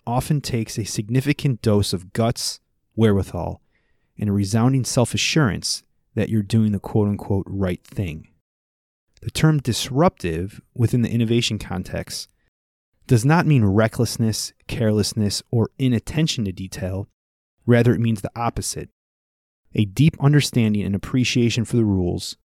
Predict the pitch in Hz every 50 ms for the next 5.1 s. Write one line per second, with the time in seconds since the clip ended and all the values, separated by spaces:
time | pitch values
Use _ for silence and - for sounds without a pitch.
0 | _ _ _ _ _ _ _ - 117 - - - - 190 196 - - 135 110 98
1 | 95 101 98 - - 101 92 95 92 95 - _ _ _ _ _ _ _ _ _
2 | _ _ _ - 117 113 107 87 73 - 175 185 190 175 - - - - 113 110
3 | 110 110 113 113 110 98 - - - 107 104 104 98 98 - - - 110 101 -
4 | - 104 101 92 - - - 85 - - - - - - - - - - - -
5 | - -